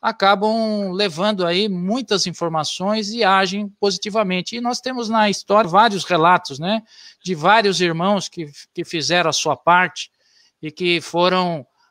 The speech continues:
é, vamos dizer assim, destaques dentro do seio da igreja.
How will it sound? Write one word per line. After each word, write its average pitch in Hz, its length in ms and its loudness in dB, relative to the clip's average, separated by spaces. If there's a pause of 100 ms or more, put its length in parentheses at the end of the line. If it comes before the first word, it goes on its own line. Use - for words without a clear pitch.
(120)
é, 147 320 -4
vamos 151 200 -8
dizer 151 160 -4
assim, 160 340 -4
destaques 156 720 0
dentro 156 300 -4
do 139 120 -8
seio 147 300 -2
da 139 140 -6
igreja. 143 440 -4